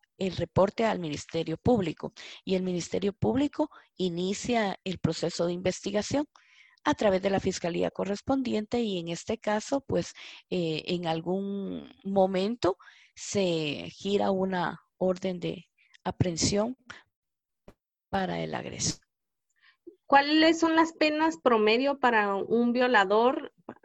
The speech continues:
Speaker 2: para un violador de niñas que deja embarazada?
Speaker 1: Bueno, eh, para el delito de violación específico, básicamente que es el delito que se comete.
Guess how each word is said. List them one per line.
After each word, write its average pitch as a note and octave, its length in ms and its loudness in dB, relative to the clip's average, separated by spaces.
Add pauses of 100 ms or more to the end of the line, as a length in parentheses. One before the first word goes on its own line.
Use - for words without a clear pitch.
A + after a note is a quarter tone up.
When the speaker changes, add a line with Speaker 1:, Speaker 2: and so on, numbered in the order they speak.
Speaker 2:
para G3 200 -4
un G3+ 120 -6
violador F#3+ 500 0
de G#3+ 140 2
niñas A#3 640 4
que F#3+ 140 2
deja F#3 240 -2
embarazada? G#3+ 720 -2 (640)
Speaker 1:
Bueno, F3 320 2 (320)
eh, F3+ 160 0
para F#3 480 2
el F3+ 200 0
delito F#3+ 480 2
de A#3+ 140 4
violación F#3+ 760 4 (200)
específico, - 720 -2 (280)
básicamente G#3 680 -2 (340)
que F#3 920 0
es - 320 -2
el A3 260 0
delito F#3+ 380 -2
que F3 220 -2
se - 180 -2
comete. - 540 0